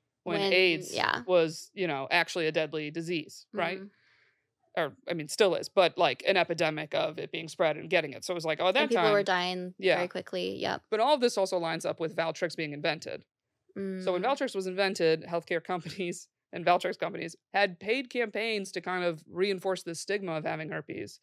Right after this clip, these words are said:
Speaker 1: to sell more pills.
Speaker 2: That's fucked up.
Speaker 1: Because if you're someone like me, right, I always have Valtrex on hand. I get, like, a refill every time I go to my, like, yearly or gyno or something, just to be like, "Oh, I have it in case I have an outbreak. Cool."
Speaker 2: Mm.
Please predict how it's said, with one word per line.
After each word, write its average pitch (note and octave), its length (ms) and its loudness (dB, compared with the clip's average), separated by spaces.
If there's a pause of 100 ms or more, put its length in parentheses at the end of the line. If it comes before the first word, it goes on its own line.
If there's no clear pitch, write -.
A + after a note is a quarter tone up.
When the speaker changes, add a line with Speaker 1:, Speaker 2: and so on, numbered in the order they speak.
(320)
Speaker 1:
to A#3+ 140 0
sell A#3 260 2
more F#3+ 240 -2
pills. - 500 -8
Speaker 2:
That's G#3+ 240 -8
fucked - 240 -8
up. - 200 -2
Speaker 1:
Because G#3+ 240 2
if G#3 100 -4
you're A3+ 80 -4
someone A3+ 240 0
like F#3+ 160 0
me, B3 180 -2
right, G3+ 280 0
I A#3+ 160 4
always A3+ 260 4
have G3 140 0
Valtrex F3+ 380 0
on F3+ 120 -4
hand. F3+ 260 -2
I E3 80 2
get, E3+ 180 2
like, E3+ 120 -2
a E3 60 -2
refill E3+ 380 -2
every E3 140 -8
time E3 220 -6
I D#3+ 60 -4
go D#3+ 120 -2
to D#3 60 -4
my, D#3 160 -6
like, D#3 240 -4
yearly D#3+ 520 0
or D3+ 140 -2
gyno D3+ 360 -2
or D3+ 140 -6
something, D3+ 380 -8
just D#3 120 -12
to - 40 -18
be F3 60 -4
like, F#3 100 -6
"Oh, - 60 -4
I A#3 140 0
have G3+ 220 0
it G3 140 -2
in G3+ 60 -16
case F3+ 120 -6
I F3+ 40 0
have F3 80 -2
an F3 60 -4
outbreak. F3 440 -2
Cool." F3+ 160 -2
Speaker 2:
Mm. G#3 440 -6